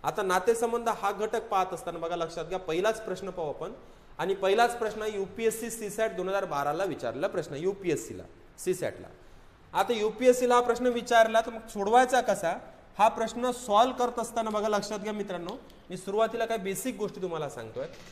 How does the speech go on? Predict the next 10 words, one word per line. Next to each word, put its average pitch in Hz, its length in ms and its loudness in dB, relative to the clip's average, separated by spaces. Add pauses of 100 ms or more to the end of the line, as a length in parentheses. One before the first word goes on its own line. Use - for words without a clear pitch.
(140)
बघा 143 260 0 (480)
सर्वात 208 260 6
पहिले 220 260 -2
बघा 185 260 0 (840)
आपण 208 300 0 (320)
काही 190 200 0
चिन्ह 208 480 -2
याला 196 260 2
आपण 190 240 0 (160)
देऊ, 160 220 0